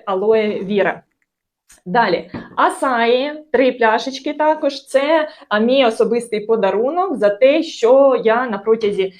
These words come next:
е, трьох місяців робила замовлення на певну суму. А, це в компанії є також бонус, і на хвилиночку бонусом, а, бонус приблизно <laughs> вартує біля,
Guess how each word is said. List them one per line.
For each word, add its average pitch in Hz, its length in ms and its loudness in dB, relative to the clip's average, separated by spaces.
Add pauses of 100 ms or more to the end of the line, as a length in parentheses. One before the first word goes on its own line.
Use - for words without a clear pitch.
(160)
е, 196 120 -2
трьох 220 320 0
місяців 302 580 -4
робила 233 500 0
замовлення 247 760 -4
на 226 480 -4 (200)
певну 254 340 0
суму. 208 460 -4 (260)
А, 202 260 2
це 302 320 0
в 330 80 -6
компанії 233 640 -2
є 220 200 2
також 214 400 0
бонус, 277 540 -2
і 240 100 -4
на 220 120 -2
хвилиночку 233 760 0
бонусом, 214 640 -6 (240)
а, - 100 -2
бонус 277 360 0
приблизно 254 640 0
<laughs> 302 220 4
вартує 247 420 2
біля, 220 360 -2